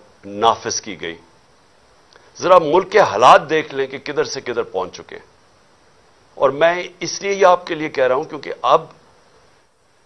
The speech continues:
जिस तरफ आप जा रहे हैं, मैं आखिर में उधर आऊंगा कि अगर हम, हम बहैसियत कौम, मैं अपनी सारी कौम को, पार्टी को नहीं कह रहा, कौम को कह रहा हूं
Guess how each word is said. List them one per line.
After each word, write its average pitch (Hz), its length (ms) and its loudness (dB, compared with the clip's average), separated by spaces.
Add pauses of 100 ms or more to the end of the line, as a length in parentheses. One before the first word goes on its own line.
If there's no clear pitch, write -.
(260)
जिस 156 200 -8
तरफ 175 240 0
आप 147 200 -2
जा 120 180 2
रहे 139 100 -2
हैं, 156 80 -6
मैं 151 120 -4
आखिर 135 300 -2
में 127 120 -6
उधर 131 200 -2
आऊंगा 92 320 -6 (1120)
कि 170 380 -6 (420)
अगर 170 240 -2
हम, 143 360 -6
हम 127 520 -2
बहैसियत 107 540 -8
कौम, 107 220 0
मैं 95 120 -10
अपनी 98 200 -10
सारी 101 240 -10
कौम 98 260 -8
को, 90 120 -20
पार्टी 131 320 -2
को 151 140 -12
नहीं 170 120 -8
कह 139 260 -10
रहा, 80 200 -8 (400)
कौम 165 260 6
को 143 140 -10
कह 107 140 -8
रहा 82 120 -6
हूं - 140 -20